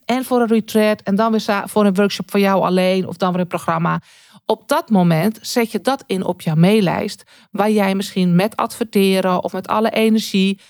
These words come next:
deze maillijst bij elkaar hebt gekregen en hebt onderhouden. Als je dan samen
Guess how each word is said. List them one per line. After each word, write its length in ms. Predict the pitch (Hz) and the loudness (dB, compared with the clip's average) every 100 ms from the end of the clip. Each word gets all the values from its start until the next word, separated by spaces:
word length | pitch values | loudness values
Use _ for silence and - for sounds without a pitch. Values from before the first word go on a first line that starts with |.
| _ _ | _ _
deze 500 | _ - 202 190 185 | _ 0 0 0 0
maillijst 440 | 180 180 175 - | 2 2 -2 -2
bij 100 | 160 | -4
elkaar 300 | 156 185 214 | -2 -4 -4
hebt 160 | 254 - | -6 -8
gekregen 640 | 247 254 262 254 262 339 - - - | -4 0 0 0 -2 -2 -6 -14 -4
en 200 | 208 220 | 0 0
hebt 180 | 220 | 0
onderhouden. 800 | - 185 170 156 135 - - - _ _ _ - | -2 0 0 -2 -4 -4 -8 -12 _ _ _ -4
Als 200 | 262 254 | -4 -2
je 60 | |
dan 140 | 262 247 | -2 -2
samen 520 | 277 294 269 214 | -2 0 2 0